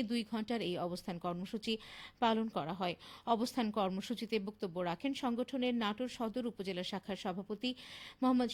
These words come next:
শাহ আলম, সাধারণ সম্পাদক মোহাম্মদ ইব্রাহিম হোসেন এবং অন্যান্য নেতৃবৃন্দ। সিরাজগঞ্জের কাজীপুরে কৃষি প্রণোদনা কর্মসূচির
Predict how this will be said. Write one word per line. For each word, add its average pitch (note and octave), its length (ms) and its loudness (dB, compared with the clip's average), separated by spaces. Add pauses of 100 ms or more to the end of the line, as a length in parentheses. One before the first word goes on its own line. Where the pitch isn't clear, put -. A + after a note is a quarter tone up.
শাহ B3+ 160 4 (160)
আলম, F#3+ 200 0 (120)
সাধারণ B3 380 2
সম্পাদক G#3+ 400 0 (100)
মোহাম্মদ F#3 300 0 (120)
ইব্রাহিম F#3+ 380 2
হোসেন B3+ 280 0 (100)
এবং F3+ 120 -4 (180)
অন্যান্য A3+ 280 2 (460)
নেতৃবৃন্দ। - 520 -2 (2250)
সিরাজগঞ্জের F#3+ 680 2
কাজীপুরে G#3+ 460 0 (140)
কৃষি D4 300 4 (120)
প্রণোদনা C#4 500 2 (100)
কর্মসূচির B3+ 560 0